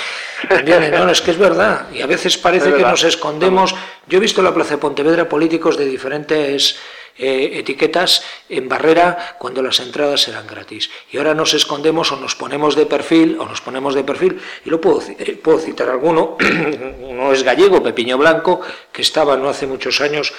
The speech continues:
Speaker 2: y, y los que estamos aquí lo podemos recordar, estaba hace muchos años en los tendidos en barrera cuando las entradas eran gratis y después nos ponemos de perfil. Pero
Speaker 1: Sí.
Speaker 2: nosotros que no somos políticos, los aficionados, ¿no debemos de sacudirnos esos complejos?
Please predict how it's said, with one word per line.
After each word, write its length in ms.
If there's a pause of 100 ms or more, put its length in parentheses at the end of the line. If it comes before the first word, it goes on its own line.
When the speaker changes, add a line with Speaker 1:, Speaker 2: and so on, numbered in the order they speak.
(240)
Speaker 2:
y, 80
y 380
los 340
que 80
estamos 240
aquí 160
lo 100
podemos 300
recordar, 540 (420)
estaba 280
hace 120
muchos 240
años 200
en 40
los 100
tendidos 420
en 100
barrera 320
cuando 200
las 200
entradas 400
eran 160
gratis 260
y 60
después 240
nos 120
ponemos 300
de 100
perfil. 460 (640)
Pero 240
Speaker 1:
Sí. 60
Speaker 2:
nosotros 360
que 100
no 100
somos 260
políticos, 460
los 200
aficionados, 640
¿no 160
debemos 380
de 80
sacudirnos 560
esos 220
complejos? 480